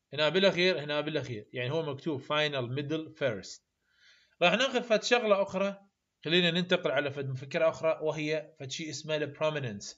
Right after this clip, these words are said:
prominence معناها البروز. هسه راح تعرفون شنو هو. It is a situation made by four factor.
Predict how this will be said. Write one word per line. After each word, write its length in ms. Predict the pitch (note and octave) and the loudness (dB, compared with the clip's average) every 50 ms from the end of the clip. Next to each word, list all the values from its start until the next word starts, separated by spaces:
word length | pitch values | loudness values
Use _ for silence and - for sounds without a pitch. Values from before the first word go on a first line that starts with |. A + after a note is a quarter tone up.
| _ _ _ _ _ _ - | _ _ _ _ _ _ -2
prominence 500 | G3 G#3 G#3 G#3 G3+ G#3 G#3 G3+ G3+ E3+ | 0 0 2 2 2 0 0 0 -2 -4
معناها 320 | E3 D3+ D#3 E3 D#3+ D#3+ | -6 -4 -2 -2 -2 -2
البروز. 760 | D3+ C#3 C3+ D3 D3+ D#3 D#3 C#3+ C3 A#2+ G2+ F#2+ - - _ _ _ _ _ _ _ _ _ _ _ _ _ _ _ _ _ _ - | -2 -2 -2 -2 -2 -2 -2 -2 -2 -4 -6 -8 -14 -18 _ _ _ _ _ _ _ _ _ _ _ _ _ _ _ _ _ _ 0
هسه 220 | G3 G3+ G3 - F3+ | 0 0 4 6 4
راح 140 | E3+ - - | 4 4 2
تعرفون 360 | - C#3+ D3 C3 C#3+ E3 D3+ | 0 -2 -2 0 -2 -6 -6
شنو 320 | C3 C3+ B2+ A2+ G2+ F#2+ | -6 -8 -8 -8 -8 -12
هو. 100 | F2+ - _ _ _ _ _ _ _ - G#3+ | -12 -16 _ _ _ _ _ _ _ -4 -4
It 80 | G3+ | -2
is 200 | G#3 A3 G3 F3+ | -2 -4 -6 -4
a 100 | F#3 F3 | -4 -6
situation 720 | - - F#3 F3+ - F3+ F#3+ G#3+ A3 F#3+ F3+ G#3 G#3 G#3 G3 F3+ | -4 -4 -6 -4 -2 0 0 0 0 0 0 0 0 0 -2 -2
made 320 | F3+ F3+ F#3 F#3+ E3 D#3 | -2 -2 -2 -2 -2 2
by 200 | D#3+ D#3 D3+ D3 C#3+ C#3+ | 4 4 4 4 0 0
four 180 | E3 F3 E3+ | 0 0 0
factor. 540 | D3+ - D#3+ C#3+ B2+ - - - A2 F#2+ - | 0 0 0 0 0 -2 -6 -14 -14 -16 -16